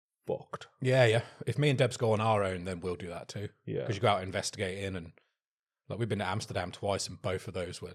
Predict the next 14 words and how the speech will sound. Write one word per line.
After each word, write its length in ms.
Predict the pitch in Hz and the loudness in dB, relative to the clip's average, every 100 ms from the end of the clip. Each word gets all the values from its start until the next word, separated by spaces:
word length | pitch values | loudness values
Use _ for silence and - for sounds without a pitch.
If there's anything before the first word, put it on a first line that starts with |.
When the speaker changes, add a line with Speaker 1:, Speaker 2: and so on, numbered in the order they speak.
| - | -14
Speaker 2:
twenty 260 | - 95 87 | -10 -8 -6
thousand 380 | 95 90 87 | -6 -6 -10
plus 380 | - 92 - - - _ _ _ _ _ _ - | -14 -12 -10 -12 -16 _ _ _ _ _ _ -14
each 280 | 90 - | -12 -10
day. 240 | - 80 - | -12 -12 -10
Speaker 1:
Yeah. 360 | - 73 60 58 _ _ _ _ _ _ _ | -6 -6 -6 -12 _ _ _ _ _ _ _
Speaker 2:
Just 160 | 190 - | -6 -4
from 100 | 127 | -4
cruising 440 | - 123 110 101 | 0 0 0 -2
around. 400 | 98 135 139 - _ _ | -2 0 0 -4 _ _
Speaker 1:
Yeah, 240 | 185 180 156 | 4 4 4
you 140 | 127 | -2
just 140 | 123 110 | -2 -4
explore, 580 | - - 107 101 104 | -4 4 6 6 4